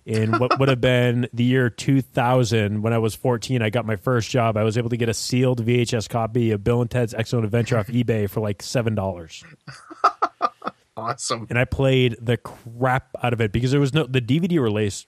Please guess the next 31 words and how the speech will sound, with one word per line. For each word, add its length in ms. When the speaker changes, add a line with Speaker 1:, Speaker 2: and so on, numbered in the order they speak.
Speaker 1:
release 440
was, 120
like, 160
super 260
late. 320
Speaker 2:
Yeah, 300
it 140
was. 420
Speaker 1:
Surprise, 480
not 200
a 40
high 180
demand 480
for 380
Bill 180
and 160
Ted's 240
Excellent 320
Adventure 380
on, 240
on 160
a 160
digital 420
format. 480
Speaker 2:
Yeah. 340
Speaker 1:
Oh, 480
well, 480
I 80
mean, 200
while 160
we're 300